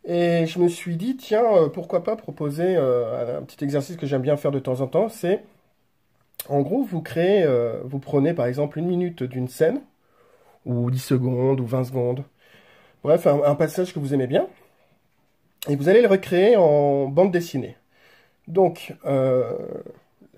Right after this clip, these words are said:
l'intérêt, c'est que vous allez comprendre les cadrages, donc, qui sont des cadrages de cinéma. Il faudra bien faire la différence entre les cadrages de cinéma et de bande dessinée.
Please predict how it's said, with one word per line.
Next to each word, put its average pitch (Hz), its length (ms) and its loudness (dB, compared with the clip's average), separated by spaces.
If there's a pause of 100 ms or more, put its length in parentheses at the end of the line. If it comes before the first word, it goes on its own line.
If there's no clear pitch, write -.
(100)
l'intérêt, 190 500 2
c'est 180 140 -6
que - 80 -8
vous 143 180 -2
allez 151 200 -2
comprendre 170 640 0
les 123 120 -4
cadrages, 147 540 0 (580)
donc, 123 340 -10 (440)
qui - 140 -20
sont 143 200 -4
des 131 180 -4
cadrages 131 400 -2
de 113 240 -8
cinéma. 131 520 -4 (180)
Il 117 100 -14
faudra 127 240 -6
bien 143 140 0
faire 147 140 -2
la 135 80 0
différence 139 380 -4
entre 131 180 -10
les 123 80 -6
cadrages 135 280 -4
de 135 60 -4
cinéma 131 400 -4 (560)
et 175 120 2
de 160 80 -2
bande 139 200 0
dessinée. 131 380 -6